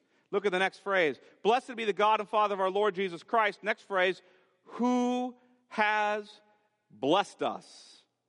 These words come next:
Now, I want you just to stop there. There's a lot more coming. The Father has blessed us. The Father of our Lord Jesus Christ has blessed us. He has blessed Paul. He has blessed the Ephesians. And if we stop there with some kind of generic phrase,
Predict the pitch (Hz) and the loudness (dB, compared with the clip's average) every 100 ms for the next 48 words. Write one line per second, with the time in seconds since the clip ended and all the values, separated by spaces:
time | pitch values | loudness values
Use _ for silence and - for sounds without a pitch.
0 | _ - 185 208 165 147 143 - 156 139 | _ -2 -2 -2 -8 -10 -10 -2 -2 -2
1 | 127 113 110 _ _ - 123 131 143 165 | -4 -8 -8 _ _ -16 -8 -4 0 0
2 | - 139 127 117 - 123 110 98 _ _ | -2 -6 -6 -6 -4 -6 -6 -14 _ _
3 | _ _ _ _ _ _ _ _ _ _ | _ _ _ _ _ _ _ _ _ _
4 | _ _ 135 - 233 233 233 226 196 139 | _ _ -16 -4 2 4 4 2 -4 -4
5 | 156 165 - 143 - - 233 240 254 240 | -2 0 0 -6 -8 -2 2 2 2 0
6 | 226 220 226 196 202 175 - 190 - _ | 0 2 0 -2 -6 -6 0 0 -2 _
7 | _ 190 175 135 151 196 202 - 165 127 | _ -2 -2 -4 0 2 0 -4 -4 -4
8 | - _ - 208 180 131 196 220 - - | -10 _ -2 2 2 2 2 2 -2 -2
9 | 214 233 262 277 269 - 202 185 135 175 | 2 4 4 2 -2 -10 0 0 0 0
10 | 214 - 202 180 - 226 254 233 254 262 | 0 0 -4 -4 -2 -2 -2 0 -2 -4
11 | - - - 190 196 175 175 - 247 262 | -8 -18 -4 -2 -2 -6 -10 0 2 2
12 | - 233 220 - 214 220 208 165 175 202 | 0 0 0 -4 -6 -2 -2 -4 -2 0
13 | 208 - 202 196 202 | 0 0 0 2 2